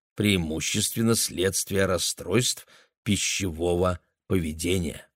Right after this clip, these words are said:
И к таким результатам приводит не борьба с реальным лишним весом, а попытки похудеть у тех людей,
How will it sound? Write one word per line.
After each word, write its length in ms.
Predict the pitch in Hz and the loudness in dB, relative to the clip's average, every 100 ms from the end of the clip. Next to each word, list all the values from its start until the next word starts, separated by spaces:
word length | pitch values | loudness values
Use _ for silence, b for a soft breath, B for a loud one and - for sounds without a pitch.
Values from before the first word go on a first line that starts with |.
| _ _ _ _ _ _ _ _ _ _ - | _ _ _ _ _ _ _ _ _ _ 4
И 160 | 165 | 4
к 60 | 170 | 6
таким 380 | 135 113 170 160 | 6 6 8 8
результатам 760 | 120 101 92 139 151 135 123 | 6 4 4 8 8 8 6
приводит 560 | 110 117 127 123 117 107 | 6 4 6 6 4 6
не 140 | 113 | 6
борьба 520 | 107 110 95 101 160 | 8 6 6 6 8
с 140 | 160 - | 6 4
реальным 600 | 110 131 120 98 98 98 | 6 8 6 4 4 4
лишним 440 | 110 104 101 101 | 2 2 2 2
весом, 480 | 98 127 - - - _ _ _ _ | 4 4 2 -2 -8 _ _ _ _
а 140 | 107 | 2
попытки 560 | - 107 - 139 - 117 | 6 4 6 2 4 -2
похудеть 680 | 90 104 - 110 113 113 95 | -2 -2 0 2 4 2 0
у 60 | |
тех 280 | 80 139 143 | 0 2 2
людей, 500 | 127 98 80 57 | 2 -2 -2 -6